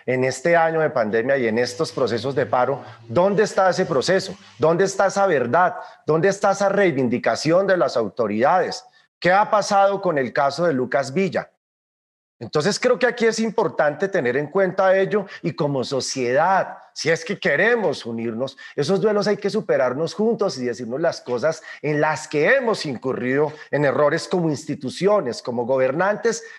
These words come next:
y como sociedad. Y quiero dejar algo absolutamente claro. Recordemos que todas estas promesas que se hicieron para conjurar el paro, ni una se ha cumplido.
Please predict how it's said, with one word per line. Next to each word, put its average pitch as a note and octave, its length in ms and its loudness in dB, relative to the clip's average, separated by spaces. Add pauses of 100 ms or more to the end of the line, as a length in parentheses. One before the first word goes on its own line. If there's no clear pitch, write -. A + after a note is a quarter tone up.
y D#3+ 120 -4
como D3+ 240 0
sociedad. C#3 540 0
Y C3 80 -4
quiero - 260 2
dejar F3+ 200 2
algo D#3+ 300 2
absolutamente F#3+ 1040 -2
claro. F#3+ 440 0 (760)
Recordemos E3+ 800 2
que A3 180 2
todas A3+ 600 2
estas G#3+ 500 0 (240)
promesas F#3 720 2
que F3+ 120 -2
se C3+ 120 -4
hicieron D#3+ 640 2
para B2+ 340 -2
conjurar C#3 640 0
el A3 200 0
paro, A3 320 2 (180)
ni C#3 220 2
una A#3+ 320 4
se F#3+ 100 0
ha G3+ 120 0
cumplido. E3 640 0